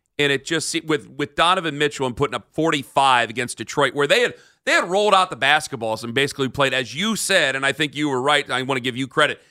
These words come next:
an A A U basketball game. For them to go out there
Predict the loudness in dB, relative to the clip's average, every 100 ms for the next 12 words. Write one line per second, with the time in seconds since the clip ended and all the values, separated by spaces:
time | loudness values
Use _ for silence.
0 | _ 0 2 4 2 -2 0 0 0 -4
1 | -4 -4 -4 -10 -14 _ _ -2 0 0
2 | 0 2 2 0 0 2 2 0 -4